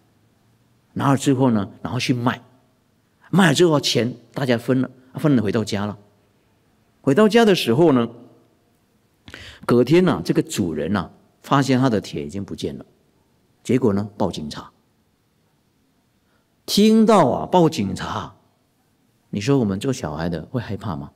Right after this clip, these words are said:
害怕哎，躲在家里啊，哭啊，不敢出来啊。后来父母就问我们，我们才告诉我们父母哎。后来呀，把我们的钱啊，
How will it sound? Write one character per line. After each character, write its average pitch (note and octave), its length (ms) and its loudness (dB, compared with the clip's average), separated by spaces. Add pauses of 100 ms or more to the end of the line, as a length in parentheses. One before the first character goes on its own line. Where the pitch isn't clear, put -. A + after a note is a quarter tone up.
(420)
害 B3 300 0
怕 F#3+ 360 2
哎， - 280 -14 (1080)
躲 C3 120 2
在 F#3 140 4
家 E3+ 260 2
里 A2+ 220 2
啊， - 140 -14 (100)
哭 A3 300 4
啊， - 180 0 (880)
不 B3+ 40 -8
敢 E3 160 0
出 A3 200 2
来 A2 220 2
啊。 E2+ 100 -6 (380)
后 A3 100 2
来 C3 120 4
父 G#3+ 180 -2
母 C3+ 140 4
就 B2+ 120 0
问 E3 140 4
我 F#2 140 -2
们， E2+ 180 -6 (200)
我 A2 100 0
们 A2+ 80 0
才 B2 140 -4
告 C#3 160 0
诉 B2+ 160 0
我 F#2 80 2
们 E2 120 -6
父 G#2+ 160 -10
母 C#2+ 200 -10
哎。 - 120 -20 (960)
后 E3 140 2
来 B2 140 2
呀， B2 120 2
把 F2+ 200 -2
我 F#2+ 40 0
们 A2+ 120 0
的 A2+ 40 2
钱 F#2+ 320 -4
啊， E2+ 140 -6